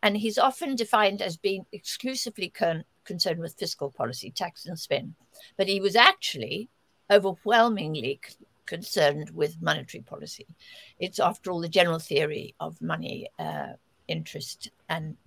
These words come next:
and employment. <clears throat> And money and interest come first.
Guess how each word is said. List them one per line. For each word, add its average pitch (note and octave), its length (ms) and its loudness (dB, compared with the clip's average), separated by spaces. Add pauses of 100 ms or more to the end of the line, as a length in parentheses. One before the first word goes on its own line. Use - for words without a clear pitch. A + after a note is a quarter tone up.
(140)
and D#3+ 360 -10
employment. - 800 -4 (380)
<clears throat> C4 240 6
And F3 180 -2 (420)
money E3+ 220 2
and F3 100 0
interest - 340 -4
come D#3+ 140 -4
first. - 400 0